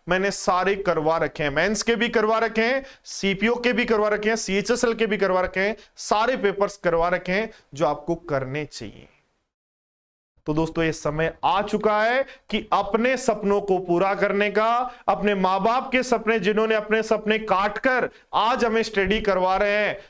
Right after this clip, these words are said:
उन्होंने कभी इतना अच्छा मोबाइल या टैब खुद यूज नहीं लिया, आज आपको लाके दे रहा है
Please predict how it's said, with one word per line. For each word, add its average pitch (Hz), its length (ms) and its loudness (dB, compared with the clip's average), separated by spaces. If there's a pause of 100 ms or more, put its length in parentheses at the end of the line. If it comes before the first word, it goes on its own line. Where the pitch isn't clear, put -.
उन्होंने 233 340 0
कभी 214 340 0
इतना 214 360 0
अच्छा 208 420 0
मोबाइल 185 460 0
या 208 120 2
टैब 202 440 0
खुद 208 180 0
यूज 196 220 0
नहीं 196 240 0
लिया, 233 400 0 (180)
आज 208 300 0
आपको 240 440 2
लाके 208 320 0
दे 185 240 2
रहा 190 100 2
है 247 260 0